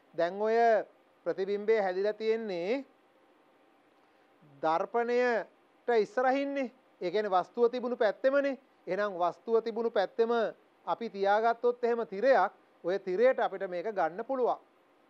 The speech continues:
ඉතින් මේක තමයි F සහ C අතර තිබූ වස්තුවක ප්‍රතිබිම්බයේ ලක්ෂණ තුනයි. මොනවද ඒ? ප්‍රතිබිම්බය විශාලයි,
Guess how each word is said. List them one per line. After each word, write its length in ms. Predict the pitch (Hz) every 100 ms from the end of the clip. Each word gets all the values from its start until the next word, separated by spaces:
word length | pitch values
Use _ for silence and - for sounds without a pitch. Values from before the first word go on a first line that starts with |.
| _ _ _ -
ඉතින් 200 | 196 202
මේක 440 | 190 208 254 311 349 -
තමයි 560 | 190 175 180 185 185 - _ _ _ _ _ _
F 200 | 185 202 -
සහ 320 | - 269 254 269 269
C 300 | 220 226 240
අතර 340 | 247 240 233
තිබූ 420 | 233 233 214 233 208
වස්තුවක 540 | 180 - 208 208 240
ප්‍රතිබිම්බයේ 600 | 202 185 190 196 190 208 202
ලක්ෂණ 460 | 185 - 160 131 -
තුනයි. 320 | 214 214 175 147
මොනවද 340 | 165 190 208 220
ඒ? 220 | 262 294 _ _ _
ප්‍රතිබිම්බය 640 | 160 160 175 175 165 151 131
විශාලයි, 720 | 120 123 180 185 202 226 240